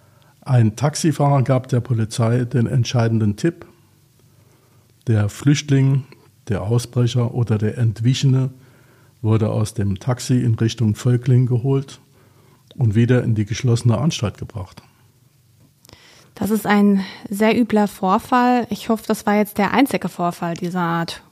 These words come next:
Speaker 2: oder?
Speaker 1: Mit Sicherheit nicht.
Speaker 2: Oh.
Speaker 1: Ich erinnere mich,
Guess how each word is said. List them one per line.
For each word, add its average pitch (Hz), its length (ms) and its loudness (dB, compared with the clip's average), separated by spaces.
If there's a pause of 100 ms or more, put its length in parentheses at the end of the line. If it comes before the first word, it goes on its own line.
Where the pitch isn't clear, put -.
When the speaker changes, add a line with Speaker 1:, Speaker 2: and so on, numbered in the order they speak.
Speaker 2:
oder? 214 340 2 (380)
Speaker 1:
Mit 120 160 2
Sicherheit 131 480 2
nicht. - 400 0 (500)
Speaker 2:
Oh. 175 200 -2 (840)
Speaker 1:
Ich - 240 -4
erinnere 139 400 2
mich, 147 440 -2